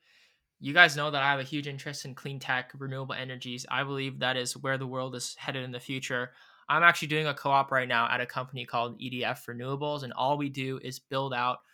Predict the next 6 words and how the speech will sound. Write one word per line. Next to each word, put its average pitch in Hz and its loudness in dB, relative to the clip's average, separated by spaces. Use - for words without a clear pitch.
renewable 139 -2
energy 131 -4
products 120 -2
uh, 127 0
or 156 0
projects 123 0